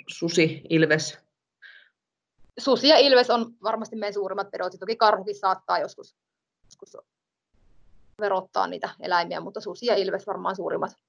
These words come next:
Speaker 2: haasteet.
Speaker 1: No niin. Äh,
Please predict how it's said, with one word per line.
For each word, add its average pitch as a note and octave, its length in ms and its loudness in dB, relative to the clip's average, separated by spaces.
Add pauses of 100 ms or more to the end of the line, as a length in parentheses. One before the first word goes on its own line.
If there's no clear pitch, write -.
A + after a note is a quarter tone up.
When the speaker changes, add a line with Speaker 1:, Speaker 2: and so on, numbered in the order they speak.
(280)
Speaker 2:
haasteet. - 360 -6 (960)
Speaker 1:
No F#3+ 260 -2
niin. F3+ 380 -4 (1120)
Äh, E3+ 80 0